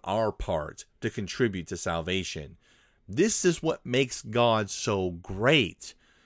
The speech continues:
that literally everything about our salvation, our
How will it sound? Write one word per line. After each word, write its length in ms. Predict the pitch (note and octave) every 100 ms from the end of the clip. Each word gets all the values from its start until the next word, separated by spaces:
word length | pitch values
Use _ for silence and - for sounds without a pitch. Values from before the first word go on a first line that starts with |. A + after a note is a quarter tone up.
| _ _ _ -
that 220 | A#2+ -
literally 720 | A2 D3+ F#3 C#3 G2 D#2+ C#2+ _ _ _ _ _ _ _ _ _ _ -
everything 1000 | D#3+ D#3 C#3+ C3+ A2+ - G2 E2+ D#2 -
about 460 | A2 G#2+ G#2+ F#2+ - _ _ -
our 260 | A#2 A#2
salvation, 1000 | - A#2+ G#2+ F#2+ G#2 A#2 - F#2 D2 - _ _ _ _ -
our 520 | A#2 C3+ C#3+ C#3+ C#3